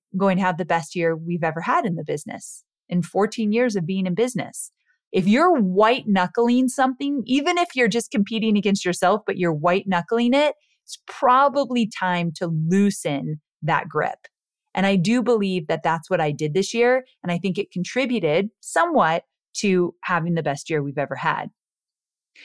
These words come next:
So again, I do compete against myself, and sometimes to my detriment, which is something that you just want to be careful of. And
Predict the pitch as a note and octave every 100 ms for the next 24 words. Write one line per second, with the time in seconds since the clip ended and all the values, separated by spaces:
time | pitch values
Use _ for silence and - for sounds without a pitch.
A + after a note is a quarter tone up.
0 | - - B3 A3 G3+ A3+ G3+ C#3 - -
1 | F3+ D#3 B3 F4 C#4+ B3+ A3+ A3 - A#3
2 | - C3+ E3+ - _ _ _ _ _ _
3 | - G3 E3+ F3+ G3 G#3 A#3 A3 A#3+ F3
4 | C#3+ D3+ C#3+ C#3 G#3 _ _ _ - G3+
5 | - G3 - G3+ G3 G3+ F#3+ F#3 - -
6 | F3 E3 D#3+ E3 - F#3 D#3+ D#3 F3 F3
7 | G#3+ G3 D#3 D#3 D3 D3+ F3+ _ - A3+
8 | G#3+